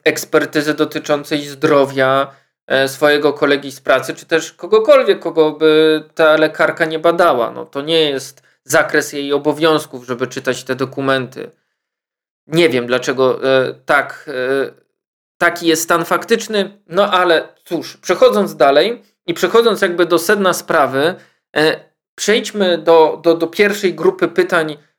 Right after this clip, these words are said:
prejudycjalnych w tym wniosku C sześćset sześćdziesiąt siedem na dwadzieścia jeden, a więc tych dotyczących podstawy prawnej do przetwarzania danych dotyczących zdrowia.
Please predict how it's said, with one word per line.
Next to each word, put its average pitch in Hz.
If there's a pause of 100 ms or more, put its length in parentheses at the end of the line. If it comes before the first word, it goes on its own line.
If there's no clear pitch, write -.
prejudycjalnych 170
w -
tym 151
wniosku 156
C 165
sześćset 175
sześćdziesiąt 156
siedem 156 (300)
na 156
dwadzieścia 151
jeden, 139 (220)
a 156
więc 170
tych 220
dotyczących 196
podstawy 202
prawnej 185
do 165
przetwarzania 165 (320)
danych 170
dotyczących 160
zdrowia. 135